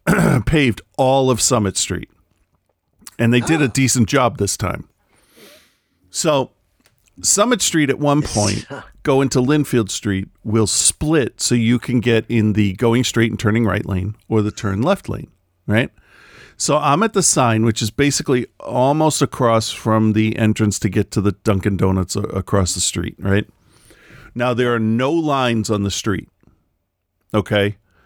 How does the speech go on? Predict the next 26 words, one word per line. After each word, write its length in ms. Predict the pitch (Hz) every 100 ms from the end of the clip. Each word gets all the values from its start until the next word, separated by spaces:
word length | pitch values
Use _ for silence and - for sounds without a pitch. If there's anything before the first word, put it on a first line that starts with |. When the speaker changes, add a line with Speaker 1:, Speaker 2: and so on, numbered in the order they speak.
| _ -
Speaker 1:
So 320 | - 147 120
common 500 | - - 175 220 185
sense 440 | - 160 147 -
would 160 | 120 95
tell 240 | - 107
you 240 | 98 92 92
that 200 | 113 104
if 120 | 101
there 180 | 123 117
are 120 | 107
no 280 | 101 107 131
lines, 800 | 208 131 92 90 147 127 - - _ _ _ _ _ _ - -
until 480 | 107 104 - 175 185
you 280 | 139 131 127
can 760 | - - 147 160 117 101 98 104 _ _ _ _ _ _ _ -
get 260 | 139 135 -
two 160 | 156
cars 340 | - 135 120 107
side 300 | - 113 98
by 140 | 104
side, 580 | 101 - 180 135 104 - _ _ _ _ _ _ _ _
it's 160 | 120 127
a 60 |
one-lane 540 | 131 110 101 101 104 135
road, 320 | 202 110 98
right? 280 | 101 120